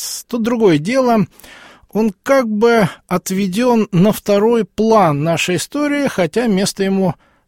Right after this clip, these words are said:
на первом плане. Э, собственно, это произошло в силу того, э, э, что этот человек не, э, являлся никогда великим князем, то есть центральной фигурой в династии,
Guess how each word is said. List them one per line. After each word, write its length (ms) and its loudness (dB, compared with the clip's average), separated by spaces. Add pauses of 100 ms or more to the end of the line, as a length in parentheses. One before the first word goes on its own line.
на 160 0
первом 420 0
плане. 480 -2 (800)
Э, 260 -2
собственно, 300 -2
это 140 -2
произошло 720 0
в 60 -6
силу 260 0
того, 600 2 (240)
э, 380 -4 (280)
э, 320 -2
что 160 0
этот 200 0
человек 640 0 (200)
не, 460 0
э, 300 -6
являлся 840 2
никогда 920 0 (380)
великим 540 0
князем, 680 0
то 200 -2
есть 180 -4
центральной 680 2
фигурой 800 -2
в 160 -2
династии, 880 2